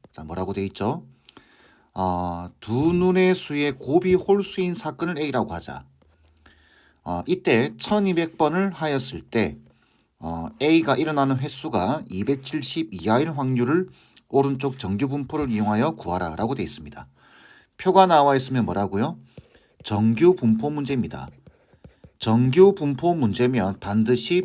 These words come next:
평균과 분산이 주어져야 돼요. 그런데 안 주어져 있죠. 이거는 이항 분포를 통해서 평균과 분산을 구하라는 이야기입니다. 자, 그럼 일단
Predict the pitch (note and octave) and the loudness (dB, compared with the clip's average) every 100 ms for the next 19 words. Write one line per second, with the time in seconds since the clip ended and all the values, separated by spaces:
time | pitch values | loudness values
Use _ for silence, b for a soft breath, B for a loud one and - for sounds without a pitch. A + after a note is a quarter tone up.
0 | - D3+ C#3+ C3+ C#3+ C#3 D#3 F3 F3 C3+ | -4 -8 -6 -4 -4 0 2 2 0 -6
1 | D3+ C#3 B2 A2+ D3+ C3+ A#2 A#2+ A2+ D2 | -6 -2 -2 -2 -2 0 0 0 -2 -10
2 | C#3 - B B B - D#3 E3 C#3+ G2 | -14 -20 B B B -6 0 2 2 2
3 | C#4 - - G#2 B2 E3+ F#3 F#2+ D#2+ - | 0 -6 -4 0 4 6 4 2 -4 -10
4 | C#2 - _ b b b b A#2 E3 C#3+ | -14 -18 _ b b b b 0 2 4
5 | A2+ - B B B G2 G#2+ D#3 F#3+ F#3+ | 2 -2 B B B -4 4 6 6 4
6 | F#3 F#3+ F#3+ F#3 C3+ B2+ B2 F#2 B2 - | 2 0 -2 -2 -2 0 0 -2 -4 -4
7 | C#3 C3 C3+ C3+ A#2+ A2 C#3 C#3 B2 A2 | 0 0 0 0 0 0 -4 0 0 -2
8 | F#2+ A3 C#3 A#2+ D2+ D#2 D#2 C2+ - - | 2 2 2 0 -4 -10 -16 -16 -18 -20
9 | _ _ _ _ B B B B B - | _ _ _ _ B B B B B -2
10 | A2+ G#2 D#3 D3+ F3+ E3 A#2+ C#3 | 0 0 0 0 2 4 4 2